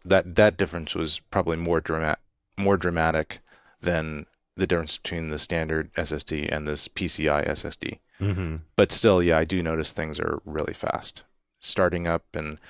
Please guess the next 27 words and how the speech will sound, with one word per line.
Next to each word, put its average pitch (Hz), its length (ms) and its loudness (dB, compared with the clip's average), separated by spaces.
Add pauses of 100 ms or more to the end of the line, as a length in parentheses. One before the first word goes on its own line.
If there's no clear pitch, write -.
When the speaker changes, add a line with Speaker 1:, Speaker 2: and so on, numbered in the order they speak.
(160)
Speaker 1:
just - 240 -2
general 90 260 2
operations, 76 640 0
I, 76 160 -2
I 82 40 0
really 78 300 0
love 71 220 -2
it. - 160 -6 (340)
I'm, 85 180 -8
I'm 92 160 -2
really 87 220 2
used 76 260 -4
to - 80 -8
it. - 120 -8 (560)
Speaker 2:
And 117 160 8
you, 113 180 10
and 107 220 6
there's 98 160 6
no 107 160 10
way 92 140 8
you 90 120 4
could 85 160 0
ever 82 220 2
go 78 200 0
back 76 340 -2
to - 120 -8
the 73 400 -6